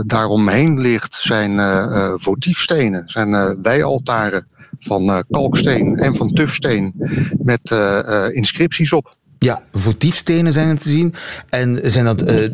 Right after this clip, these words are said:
Speaker 2: die, die grote natuurstenen, dat zijn stukken van, van zuilen, neem ik aan?
Speaker 1: Ja, het zijn bouwblokken. Ja,
Speaker 2: Juist.
Speaker 1: inderdaad. Het, eh, het zijn delen van, van de, de wanden van de tempel. Hè, maar dat, dat zijn, eh, zeer grote blokken.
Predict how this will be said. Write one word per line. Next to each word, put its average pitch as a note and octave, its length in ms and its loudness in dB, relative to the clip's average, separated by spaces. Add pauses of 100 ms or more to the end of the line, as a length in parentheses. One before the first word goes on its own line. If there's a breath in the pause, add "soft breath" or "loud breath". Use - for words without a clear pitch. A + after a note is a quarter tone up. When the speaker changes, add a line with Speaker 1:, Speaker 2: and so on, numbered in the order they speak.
Speaker 2:
die, G2+ 260 2
die F#2 200 0
grote A2+ 280 0
natuurstenen, C3 680 0
dat G#2 160 -2
zijn G2 160 -2
stukken A2+ 340 0
van, F2 340 0
van D#2 140 0
zuilen, G#2 560 2
neem D2 180 -2
ik C#2+ 140 -6
aan? C#2 280 -4 (1300 loud breath)
Speaker 1:
Ja, A#2 140 2
het A#2+ 120 -2
zijn B2 280 0
bouwblokken. G#2+ 720 0 (300)
Ja, - 320 -4
Speaker 2:
Juist. D2 120 -2
Speaker 1:
inderdaad. F2+ 400 -2
Het, F2+ 200 -4
eh, A2+ 80 2
het G#2 160 -2
zijn G#2+ 220 2
delen B2+ 340 2
van, B2+ 280 0
van A2+ 200 2
de, A2 340 2
de G#2 360 0
wanden D3+ 320 2
van C#3+ 120 0
de B2 120 -2
tempel. G#2 520 -4
Hè, C3 120 0
maar C3 100 0
dat, A#2 160 -4
dat A2+ 140 0
zijn, A2 560 2
eh, G#2 160 2
zeer C#3+ 280 2
grote C3 300 0
blokken. G2+ 360 -2